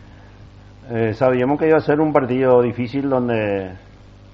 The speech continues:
cada uno, tanto Olimpia o nosotros, íbamos a buscar prevalecer con lo mejor que tenemos.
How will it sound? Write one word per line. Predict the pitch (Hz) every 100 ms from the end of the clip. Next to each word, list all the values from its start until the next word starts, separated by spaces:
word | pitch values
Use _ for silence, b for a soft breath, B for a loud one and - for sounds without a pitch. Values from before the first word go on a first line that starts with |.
| - -
cada | - 110 110
uno, | 110 113 107
tanto | 110 107
Olimpia | 101 107 110
o |
nosotros, | 107 101 110 110 95 - B B B B B
íbamos | 101 101 107
a | 107
buscar | 98 107 98
prevalecer | 107 107 101 - 113
con | 110
lo | 110
mejor | 101 104 101
que | 104
tenemos. | 98 104 120 120